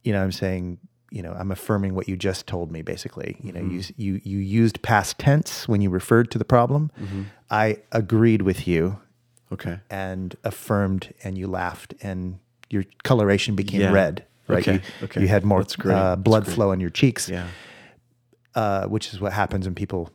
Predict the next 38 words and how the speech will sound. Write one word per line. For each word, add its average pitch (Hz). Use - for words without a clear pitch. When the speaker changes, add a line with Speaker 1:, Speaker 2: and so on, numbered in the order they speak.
Speaker 1:
make 107
a 92
kind 95
of 90
a -
little 92
epiphany 92
or 90
they 101
Speaker 2:
Uh-huh. 95
Speaker 1:
realize 104
something. 95
It's 95
funny. 165
Speaker 2:
Yeah, 95
it's 110
great. 110
I, 147
I 170
could 160
Speaker 1:
Yeah. 104
Speaker 2:
feel 190
that 143
all 110
happening. 117
Because, 185
I -
mean, 165
you've 180
done 139
things 113
like 101
this 98
with 104
me 101
enough 85
to 113
where 92